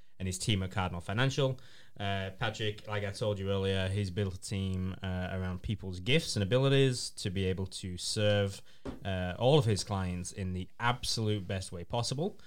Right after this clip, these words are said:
You can go to patrick glaros dot com, where you can find out all the information you can about what Patrick does, whether you're thinking about buying, investing, refinancing.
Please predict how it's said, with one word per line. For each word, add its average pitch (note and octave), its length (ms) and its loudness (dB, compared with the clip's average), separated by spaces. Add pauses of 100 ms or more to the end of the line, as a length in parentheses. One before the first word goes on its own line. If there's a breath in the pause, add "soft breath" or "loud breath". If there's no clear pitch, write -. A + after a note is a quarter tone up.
(260 soft breath)
You A2 140 -2
can - 20 4
go A2+ 80 6
to G#2 60 4
patrick - 500 0
glaros A2 420 4 (120)
dot G2 180 -4
com, E3 300 0 (260)
where F#2+ 140 -4
you F#2 80 -2
can F#2+ 100 -4
find F#2+ 320 -2
out F#2 340 -4
all D3 240 6
the C3+ 120 6
information G2+ 500 0
you F2+ 80 -4
can F#2 380 -2
about F2+ 240 -4
what F2+ 180 -6
Patrick F#2 340 -6
does, A2+ 280 0
whether F#2+ 160 -2
you're F#2 140 -2
thinking F#2+ 280 -6
about F2+ 340 -6
buying, A#2 460 2
investing, G#2 680 0 (540 soft breath)
refinancing. G#2 760 2